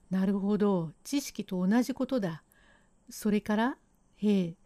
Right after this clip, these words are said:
それから何のことを見てもらったか。それから私が本意を遂げられましょうかと聞くと、本意を遂げるは遠からぬうちだが、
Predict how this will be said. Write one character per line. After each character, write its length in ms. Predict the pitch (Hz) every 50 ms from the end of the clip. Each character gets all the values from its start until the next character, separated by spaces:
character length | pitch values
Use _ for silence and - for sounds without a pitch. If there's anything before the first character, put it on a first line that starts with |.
| - _ _ - _ _
そ 160 | - - 185
れ 100 | 190 190
か 160 | 190 202 196
ら 340 | 196 202 202 202 202 202 202
何 300 | 196 196 226 269 311 330
の 100 | 285 220
こ 120 | - 202
と 200 | 190 - 180 175
を 100 | 180 175
見 140 | 180 202 214
て 80 | - 214
も 160 | 185 180 175
ら 80 | 175
っ 60 | 175 -
た 120 | _ - 180
か。 260 | - 185 208 254 294 - - _ _ _ _ _ _ - _ _ - - _ _ _ _ _ _ _ _ _ _ _ _ _ -
そ 200 | - - - 196
れ 100 | 190 190
か 160 | 190 - 196
ら 260 | 196 196 196 190 - - - _ _ _
私 420 | 190 185 - 220 - - - -
が 140 | 214 214 214
本 280 | 196 - 262 269 269 247
意 120 | 226 208
を 80 | 190 190
遂 160 | - - 202
げ 100 | 202 233
ら 100 | 233 254
れ 100 | 247 262
ま 140 | 247 254 262
し 120 | - - 285
ょ 80 | 262
う 60 | 247
か 120 | - - 190
と 120 | - 190
聞 180 | - - - -
く 80 | -
と、 300 | - - 214 190 185 - - _ _ _ _ _ _ _ _ _ _ _ _ _ _ _ _
本 300 | - - 247 247 240 220
意 120 | 208 190 180
を 120 | 185 180
遂 160 | - - 190
げ 160 | 190 220 233
る 120 | 233 208 185
は 240 | 185 185 180 175 - - _ _ _
遠 220 | - 254 269 277
か 160 | - - 277
ら 100 | 285 269
ぬ 120 | 240 220 208
う 80 | 202
ち 120 | - - 233
だ 140 | 220 226
が、 240 | 214 196 185 190 -